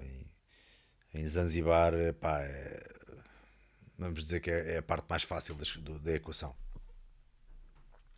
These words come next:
E posto isto, dez anos de dicas, hein? Dez anos. Parece, parece que, que foi ontem, mas ao mesmo tempo parece que já foi à bué.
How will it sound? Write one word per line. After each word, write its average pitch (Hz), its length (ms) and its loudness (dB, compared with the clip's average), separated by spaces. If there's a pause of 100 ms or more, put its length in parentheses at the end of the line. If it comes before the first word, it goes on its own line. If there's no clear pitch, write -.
(640)
E 92 160 2
posto 101 360 6
isto, - 280 2
dez 101 220 8
anos 95 220 6
de 80 60 -6
dicas, 78 380 -4
hein? 76 140 -4
Dez 85 240 0
anos. 73 380 -8 (200)
Parece, - 340 -6
parece - 360 -4
que, 76 140 -14
que - 140 -16
foi 90 180 -2
ontem, 101 400 0 (200)
mas 87 180 -2
ao 90 60 2
mesmo 82 200 -2
tempo 85 200 -2
parece 92 220 -2
que - 60 -10
já 87 60 -2
foi 87 160 -2
à 87 60 0
bué. 76 220 -8